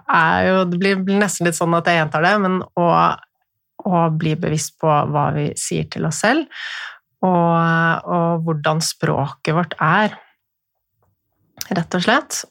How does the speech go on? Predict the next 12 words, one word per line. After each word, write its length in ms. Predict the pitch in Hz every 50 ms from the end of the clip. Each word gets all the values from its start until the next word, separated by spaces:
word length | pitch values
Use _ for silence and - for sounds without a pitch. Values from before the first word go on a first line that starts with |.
| _
Og 60 | 185 180
så 180 | - - 175 165
begynne. 540 | 160 160 151 143 147 147 156 175 202 - - - _ _
Det 160 | 170 170 196 190
viktigste 720 | 220 214 - - _ - 170 - - - - 202 214 208 - - - _ -
er 400 | 170 156 160 156 165 180 190 190 185 180
da 400 | 170 175 151 151 156 160 170 -
å 120 | - - 180
begynne 280 | 170 175 165 160 160
å 40 | 175
stille 280 | - - - 175 160 175
spørsmålstegn 920 | - - - - 156 - - - - 175 - - - - 170 180 185 196